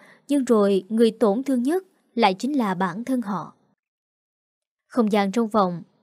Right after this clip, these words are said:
bỗng nhiên lắng xuống một cách kỳ lạ.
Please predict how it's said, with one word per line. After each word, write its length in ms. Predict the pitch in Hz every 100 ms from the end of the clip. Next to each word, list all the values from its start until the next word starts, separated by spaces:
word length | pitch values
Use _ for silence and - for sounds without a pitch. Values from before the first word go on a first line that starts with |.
| -
bỗng 180 | 202 202
nhiên 300 | 226 185 190
lắng 220 | 196 269
xuống 320 | 247 202 294 - -
một 200 | 202 196
cách 140 | 359 _
kỳ 200 | 233 185
lạ. 340 | 180 165 156